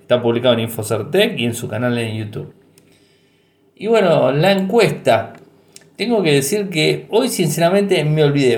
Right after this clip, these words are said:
No fue uno de mis mejores días, o sea, la verdad que no, no estuve muy bien que digamos y la verdad se me pasó terriblemente la encuesta y recién cuando voy a armar, cuando me siento a armar el programa, cuando,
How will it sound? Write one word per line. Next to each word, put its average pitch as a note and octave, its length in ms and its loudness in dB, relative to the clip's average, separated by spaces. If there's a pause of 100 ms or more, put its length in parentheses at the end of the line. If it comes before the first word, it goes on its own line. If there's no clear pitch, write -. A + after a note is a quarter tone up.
No G3+ 140 0
fue A3+ 200 0
uno G#3 200 2
de D3 100 4
mis C3 160 -2
mejores C3 400 0
días, F3 480 0
o A#2 80 -8
sea, - 460 -8
la A#2+ 100 2
verdad D3 160 4
que C3 80 0
no, C#3 360 0
no D3 340 -2
estuve C3+ 320 0
muy B2 240 0
bien C3 200 -2
que A#2 120 -2
digamos D3+ 500 -2
y A#2+ 360 -6 (360)
la A#2+ 220 -2
verdad F3+ 380 0
se C3 160 -6
me C3 180 -2
pasó F3+ 460 -2
terriblemente D3 840 0
la C3+ 120 2
encuesta F3 460 0
y C#3+ 80 0
recién D3 360 -2
cuando D3 340 2
voy F#3 240 4
a D#3 140 4
armar, E3 500 0 (380)
cuando D3 260 2
me D3+ 140 2
siento A#3 500 0
a D#3+ 80 6
armar D3+ 320 4
el D3 200 0
programa, D3 600 2
cuando, B2 260 -2